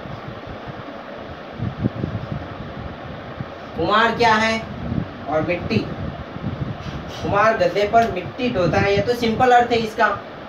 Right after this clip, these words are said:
मुख्य अर्थ है इसका। मुख्य अर्थ ये ना, ये लक्षक की बात करते हैं।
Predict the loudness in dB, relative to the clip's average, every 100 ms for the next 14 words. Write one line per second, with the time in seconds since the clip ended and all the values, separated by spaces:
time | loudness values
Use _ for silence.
0 | -14 -12 -2 0 2 6 8 8 4 4
1 | 4 4 2 2 -2 -8 -8 -10 -10 -10
2 | -4 -4 4 6 6 4 2 2 2 2
3 | 2 0 -8 -10 -10 -10 -10 -10 -6 -2
4 | -2 -2 -4 -4 -6 -6 -6 -8 -2 -2
5 | 2 0 2 2 2 2 -4 -6 -8